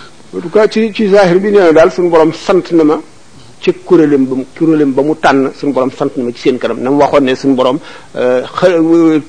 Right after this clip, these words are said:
puukare woon na ma, maanaam bàkkoon na ma. Ba habiya al kiramul xurra, ci kam ñooñu. Lu bi baqaale nabi sarra, te yonent bi sallallahu alayhi wa sallam bëgg na ci dund gi may dund ci àdduna,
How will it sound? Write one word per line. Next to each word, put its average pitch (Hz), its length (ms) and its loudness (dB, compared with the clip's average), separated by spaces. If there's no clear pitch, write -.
puukare 196 360 4
woon 151 200 4
na 139 80 4
ma, 135 120 -2
maanaam 139 340 0
bàkkoon 165 360 2
na 156 80 4
ma. 139 140 2
Ba 107 100 -6
habiya 131 340 0
al 165 140 0
kiramul 131 320 -2
xurra, 104 320 -12
ci - 80 -14
kam 117 180 -12
ñooñu. 98 240 -10
Lu 120 80 -8
bi 113 80 -10
baqaale 104 360 -4
nabi 101 220 -10
sarra, 113 340 -10
te 127 80 -8
yonent 117 220 -6
bi 117 80 -12
sallallahu 117 280 -10
alayhi 117 160 -6
wa 123 120 -16
sallam - 0 -
bëgg - 240 -6
na 127 100 -2
ci 139 140 -6
dund 127 240 -4
gi 131 80 -4
may 151 140 4
dund 131 200 -4
ci 117 120 -8
àdduna, 110 300 -10